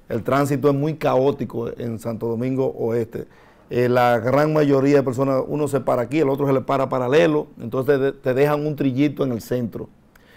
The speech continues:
Eh, vamos también a recuperar los espacios públicos que están ocupados por segunda y tercera persona, que ha sido un dolor de cabeza del municipio de Santo Domingo Oeste, que muchas veces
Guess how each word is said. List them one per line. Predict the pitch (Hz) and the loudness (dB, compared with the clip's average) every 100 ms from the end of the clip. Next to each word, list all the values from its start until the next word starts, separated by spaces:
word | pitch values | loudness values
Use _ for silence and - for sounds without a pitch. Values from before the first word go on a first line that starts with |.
| - _ _ - | -20 _ _ -6
Eh, | 120 117 110 | -2 0 -2
vamos | - 113 135 139 | -2 0 0 2
también | 135 123 127 127 123 110 - _ _ _ _ | 0 -2 0 0 0 -6 -12 _ _ _ _
a | - 117 113 110 | -4 0 0 0
recuperar | 123 113 107 117 120 | -4 -4 -4 0 2
los | 123 117 | 0 -2
espacios | 117 120 123 - 117 101 - - | -6 -6 -8 -6 -10 -10 -20 -16
públicos | - 151 151 139 139 - | -2 0 2 0 -2 -8
que | - | -10
están | - 113 120 120 | -8 -6 -6 -8
ocupados | - 107 107 - 120 117 | -10 -10 -8 -4 -2 -2
por | 120 | -4
segunda | 101 107 117 120 | -8 -8 -6 -6
y | |
tercera | 113 110 120 120 117 113 | -6 -6 -4 -4 -4 -6
persona, | - 104 - 147 139 - - _ _ _ | -8 -8 -6 -4 -4 -10 -20 _ _ _
que | - | -4
ha | 123 | -2
sido | 135 131 | -2 -2
un | 131 | -2
dolor | 120 123 131 | -2 0 0
de | 127 | -2
cabeza | 113 117 127 123 123 | -2 -2 -2 -2 -2
del | 113 | -2
municipio | 113 110 113 120 | -4 -8 -8 -6
de | 113 | -6
Santo | 120 117 | -6 -6
Domingo | 113 123 120 113 | -6 -4 -4 0
Oeste, | 131 143 135 | 0 0 -2
que | 113 | -6
muchas | 107 120 127 | -8 -4 -2
veces | 120 123 123 110 | 0 -2 -4 -10